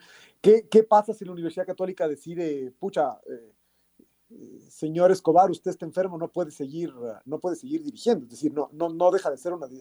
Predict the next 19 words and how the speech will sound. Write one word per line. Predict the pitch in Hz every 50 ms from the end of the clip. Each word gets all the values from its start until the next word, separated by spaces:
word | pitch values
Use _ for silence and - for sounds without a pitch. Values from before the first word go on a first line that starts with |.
| -
una, | 139 147 160 156
una | - 160 160 165
decisión | 147 127 - - - - 165 160 147 - - - - - - _
muy, | _ 143 156 175 214 233 233 226 202 175 - -
muy | 151 170 202 233 240 240
complicada, | - - - - 156 170 - 302 254 185 160
porque | - - 156
además | 156 160 180 175 160
aquí | 151 - 160 185 190
evidentemente | 151 147 135 165 170 165 175 156 147 165 160 _ 160 139 - _ _ _ _ _ _ _
la, | - 139 143 139 -
la | 165 175 180
prioridad | - 185 190 190 196 226 262 269
es | 247 175
la | 180 -
salud | - 156 156 175 190 220 233 214
de | 202
Santiago | - 160 147 127 - 170 170 185
Escobar | 170 - - 185 151 143 147 -